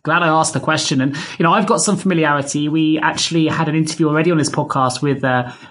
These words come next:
Max, um, van der Klis Besink, who was a real advocate. And I know he's contributed to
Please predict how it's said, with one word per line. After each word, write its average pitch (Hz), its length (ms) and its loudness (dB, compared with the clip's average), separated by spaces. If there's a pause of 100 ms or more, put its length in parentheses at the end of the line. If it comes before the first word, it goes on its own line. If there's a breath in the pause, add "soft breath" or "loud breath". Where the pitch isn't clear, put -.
Max, 151 400 0
um, 143 360 0
van 147 240 -2
der 147 80 0
Klis 143 260 -4
Besink, 139 400 0
who 139 340 2
was 135 140 0
a 135 80 2
real 180 240 4
advocate. 143 540 0
And 135 80 2
I - 20 2
know 151 140 2
he's 156 140 2
contributed 156 640 -2
to 139 340 -2